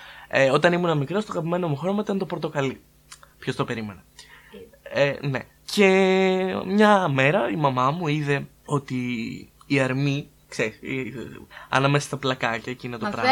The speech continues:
Speaker 1: πράγμα.
Speaker 2: καινούργιες λέξεις.
Speaker 1: Ε, ήτανε όλη πορτοκαλί, βαμμένη. Ε, και προφανώς ήξερε ότι είμαι εγώ. Έρχεται, με ρωτάει.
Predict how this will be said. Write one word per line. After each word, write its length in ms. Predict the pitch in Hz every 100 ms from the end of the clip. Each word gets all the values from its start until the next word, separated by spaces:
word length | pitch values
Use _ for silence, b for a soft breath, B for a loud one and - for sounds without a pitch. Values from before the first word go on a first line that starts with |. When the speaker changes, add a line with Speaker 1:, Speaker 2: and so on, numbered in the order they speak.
| 285
Speaker 1:
πράγμα. 180 | 269
Speaker 2:
καινούργιες 540 | 226 240 262 294 254 214
λέξεις. 640 | 208 190 - 175 165 - B B B
Speaker 1:
Ε, 380 | - 135 135 131 -
ήτανε 400 | - 247 247 240
όλη 200 | 220 233
πορτοκαλί, 500 | 233 - - 139 120
βαμμένη. 440 | 131 131 117 90 - _ _
Ε, 60 | 233
και 120 | 233
προφανώς 400 | 262 277 247 185
ήξερε 260 | 143 139
ότι 120 | 120 123
είμαι 100 | 120
εγώ. 300 | 175 269 - _ _
Έρχεται, 320 | 131 127 -
με 100 | 139
ρωτάει. 400 | 113 - 123 196